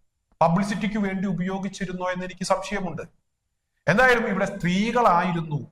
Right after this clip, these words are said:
ബോബിയുടെ ആരാധകർ. ഇപ്പോഴും ബോബിക്ക് വേണ്ടി സംസാരിക്കുന്നത്, ബോബിക്കെതിരെ സംസാരിക്കുന്നത് സ്ത്രീകളാണെങ്കിൽ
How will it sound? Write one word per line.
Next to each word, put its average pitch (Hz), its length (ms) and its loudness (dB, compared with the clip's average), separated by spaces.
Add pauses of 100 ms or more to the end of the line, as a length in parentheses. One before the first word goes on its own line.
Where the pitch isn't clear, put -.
(180)
ബോബിയുടെ 151 460 -2
ആരാധകർ. 143 440 0 (140)
ഇപ്പോഴും 220 480 -2 (800)
ബോബിക്ക് 240 400 2
വേണ്ടി 220 240 -2
സംസാരിക്കുന്നത്, 202 720 2
ബോബിക്കെതിരെ 196 560 -2
സംസാരിക്കുന്നത് 196 680 -4
സ്ത്രീകളാണെങ്കിൽ 180 680 -2